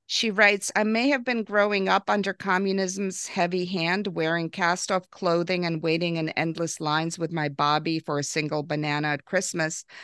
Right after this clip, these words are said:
but I still consider my childhood the happiest years of my life. The outside deprivation of material things was not at all important to my happiness. My bobby loved me unconditionally,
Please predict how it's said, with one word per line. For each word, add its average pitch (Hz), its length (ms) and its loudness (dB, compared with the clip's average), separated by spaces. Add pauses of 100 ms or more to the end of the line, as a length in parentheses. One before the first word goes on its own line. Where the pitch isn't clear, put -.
(220)
but 185 100 4
I 180 140 8
still 240 300 0
consider 214 480 0
my 180 200 2
childhood 180 680 0
the 151 100 2
happiest 156 560 0
years 143 260 -2
of 139 120 -10
my 139 180 0
life. 135 520 -6 (460)
The 170 180 2
outside 185 440 4
deprivation 165 680 0
of 147 100 -2
material 160 680 0
things 147 340 0
was 143 180 -4
not 151 220 -2
at 147 120 -4
all 143 180 2
important 185 480 -2
to 175 80 -8
my 151 140 -4
happiness. 139 760 -2
My 147 200 -2
bobby 156 540 -4
loved 143 380 -2
me 147 220 -2
unconditionally, 131 1120 -2